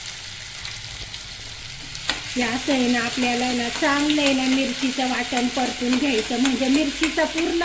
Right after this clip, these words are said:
कच्चेपणा आहे ना, निघून जातो. आपल्याला आहे ना, त्याच्यामध्ये अर्धा चमचा हळद टाकून घ्यायची. हळद पण आहे ना, आपल्याला अशी चांगली मिक्स करून घ्यायची. आता आपण आहे ना, हे मिक्सरला फिरून घेतलेलं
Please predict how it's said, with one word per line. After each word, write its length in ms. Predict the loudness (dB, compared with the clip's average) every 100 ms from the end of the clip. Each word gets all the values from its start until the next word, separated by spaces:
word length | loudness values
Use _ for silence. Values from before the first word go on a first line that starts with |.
| 2
कच्चेपणा 640 | 0 2 0 2 0 0
आहे 160 | 0 0
ना, 100 | 0
निघून 440 | 0 0 0 0 0
जातो. 420 | 0 -4 -4 -6 -6 -10 -12 -8 -8 -8 -12 -16 _ _ _
आपल्याला 340 | -12 -6 -2 0
आहे 80 | 0
ना, 120 | -2
त्याच्यामध्ये 680 | -4 -4 -2 -2 -2 -2 -2
अर्धा 440 | -2 -4 -2 -2
चमचा 520 | 0 0 0 0 -2
हळद 380 | -2 0 0 0 -2
टाकून 400 | -4 0 2 4
घ्यायची. 580 | 2 0 0 -4 -4 -6 -16 -20 -20 -20 -20 -20 -20 -12 -2
हळद 240 | 2 2 2
पण 260 | 2 2
आहे 80 | 4
ना, 100 | 2
आपल्याला 400 | 0 -2 0 0
अशी 180 | 0 -2
चांगली 520 | -2 0 4 4 4
मिक्स 380 | 4 4 0 -2
करून 400 | 0 2 2 2
घ्यायची. 480 | 2 2 0 -2 -4 -4 -10 -14 -10 -4
आता 240 | -2 2
आपण 420 | 2 4 4 6
आहे 100 | 6
ना, 120 | 6 4
हे 300 | 2 4 4
मिक्सरला 680 | 4 0 0 0 2 0
फिरून 400 | 0 2 4 4
घेतलेलं 540 | 2 0 -2 0 0